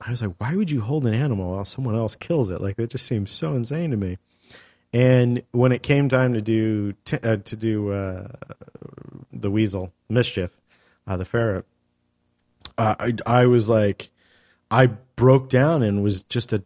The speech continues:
total mess. And the girl came out to be like,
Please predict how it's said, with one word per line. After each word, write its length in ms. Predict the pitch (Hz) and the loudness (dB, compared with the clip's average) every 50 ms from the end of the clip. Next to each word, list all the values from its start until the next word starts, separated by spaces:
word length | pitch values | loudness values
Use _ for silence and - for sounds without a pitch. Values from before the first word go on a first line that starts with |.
| _ _ | _ _
total 340 | - - 143 147 143 139 131 | -6 -2 0 2 2 2 2
mess. 420 | 127 135 175 190 147 107 - - | 2 2 0 0 -2 -4 -4 -6
And 180 | - 107 110 110 | -4 -2 -2 -2
the 60 | 110 | -2
girl 300 | 101 101 117 127 135 135 | -2 0 2 2 2 2
came 260 | 131 - 135 127 127 | 2 -2 -4 -2 -2
out 220 | 135 135 151 143 - | -2 -2 -2 -4 -6
to 120 | - - 110 | -8 -6 -2
be 140 | 123 123 | -2 0
like, 360 | 120 117 117 117 113 107 - | 0 0 0 0 0 -2 -4